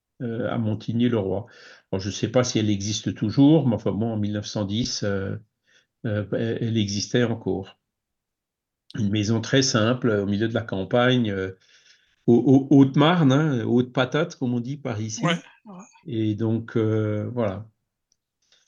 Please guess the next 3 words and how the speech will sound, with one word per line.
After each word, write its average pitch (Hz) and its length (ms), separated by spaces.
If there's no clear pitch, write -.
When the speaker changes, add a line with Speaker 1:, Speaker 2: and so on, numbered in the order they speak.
Speaker 1:
Et 139 260
donc, 165 460
euh, 117 1500